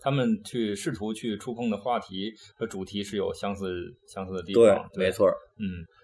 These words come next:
Speaker 1: 那个，我没法把他俩放在一起说，好像。
Speaker 2: <laughs> 呃，或者这么，
Speaker 1: 总是觉得
Speaker 2: 这么讲吧，就是说，管虎这老炮儿呢，他是带着一些价值取向去拍一个东西，
Speaker 1: 肯定，这毋庸置疑了。
Speaker 2: 但是
Speaker 1: 嗯。
Speaker 2: 狗镇是拉丝真不带价值取向去拍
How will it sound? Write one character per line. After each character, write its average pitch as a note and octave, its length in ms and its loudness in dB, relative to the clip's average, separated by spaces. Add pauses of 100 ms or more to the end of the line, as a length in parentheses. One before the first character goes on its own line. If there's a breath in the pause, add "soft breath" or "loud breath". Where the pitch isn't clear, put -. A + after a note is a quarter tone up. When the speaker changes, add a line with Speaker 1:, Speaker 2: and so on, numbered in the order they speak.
(120)
Speaker 1:
那 A2 180 -4
个， G2 580 -2 (640 soft breath)
我 G#2+ 100 -4
没 G#2 160 0
法 B2+ 160 -4
把 - 80 -10
他 A2+ 120 -8
俩 A2 140 -4
放 - 160 -6
在 A2 80 -4
一 A#2 80 -6
起 - 200 -14
说， A2 260 -4
好 - 180 -14
像。 - 280 0 (180)
Speaker 2:
<laughs> F#3 240 6
呃， F3+ 140 10
或 C4 180 12
者 E3 140 12
这 A#3 180 10
么， - 0 -
Speaker 1:
总 - 0 -
是 B3 60 12
觉 A3+ 60 8
得 A#3 40 6
Speaker 2:
这 B3 80 12
么 G3 80 10
讲 G#2+ 220 8
吧， B2 100 8
就 G3+ 160 8
是 F#3 60 8
说， E3+ 180 10 (240 loud breath)
管 G3 260 10
虎 - 200 4
这 B2 100 8
老 E2 180 6
炮 E3 160 4
儿 D#3+ 140 8
呢， F#2+ 160 6
他 C3 320 4
是 B2+ 380 0
带 B3 240 6
着 F#2 100 8
一 F2 140 6
些 F#2+ 240 6
价 G2 240 6
值 F#2+ 160 2
取 - 200 -6
向 F#2+ 300 2
去 - 240 -2
拍 G2+ 260 4
一 F#2+ 140 8
个 - 180 6
东 - 0 -
西， D#3+ 120 4
Speaker 1:
肯 G2+ 100 6
定， G2+ 80 4
这 A#2 60 8
毋 - 20 2
庸 A#2 80 0
置 A2 220 -2
疑 E2+ 60 -8
了。 - 60 -6
Speaker 2:
但 F3+ 220 10
是 D3+ 160 4
Speaker 1:
嗯。 A2 180 2 (200)
Speaker 2:
狗 F#2+ 200 6
镇 E3 320 8
是 A2+ 220 2
拉 A2+ 240 8
丝 C#3 180 2
真 D#3+ 220 8
不 G#2 240 -2
带 D3 180 8
价 F#2 200 6
值 F#2 120 -2
取 - 160 -6
向 - 200 -4
去 - 140 -12
拍 - 180 -14